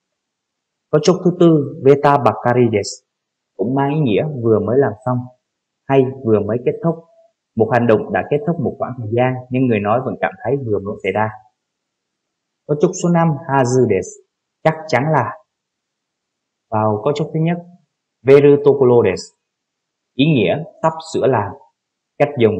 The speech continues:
mẫu câu dùng để diễn tả thời điểm một hành động nào đó, sắp sửa hay chuẩn bị bắt đầu. Các phó từ thường đi kèm với mẫu câu này là kore kara, từ bây giờ, ima kara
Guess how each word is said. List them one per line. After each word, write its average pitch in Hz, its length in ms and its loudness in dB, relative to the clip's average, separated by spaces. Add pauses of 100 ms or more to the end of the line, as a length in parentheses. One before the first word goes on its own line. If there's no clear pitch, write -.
(260)
mẫu 117 220 0
câu 165 220 8
dùng 127 140 6
để 113 160 4
diễn 101 180 -2
tả 104 220 0
thời 123 140 0
điểm 104 260 -2
một 107 160 -4
hành 110 120 -2
động 110 200 -4
nào 101 100 -2
đó, 98 240 2 (240)
sắp 160 100 2 (140)
sửa 110 160 0 (120)
hay 139 200 2
chuẩn - 140 -4
bị 87 160 -2
bắt 110 100 -4
đầu. 98 160 -2 (1200)
Các 147 200 0
phó 165 200 0
từ 139 60 6 (160)
thường 127 160 2
đi 139 160 0
kèm 117 200 2
với 139 80 0
mẫu 117 240 0
câu 131 100 4
này 120 160 0
là 107 200 -2 (380)
kore 120 320 4 (100)
kara, 104 400 0 (840)
từ 107 180 0
bây 113 120 2 (100)
giờ, 104 160 2 (300)
ima 127 400 -2
kara 98 320 -4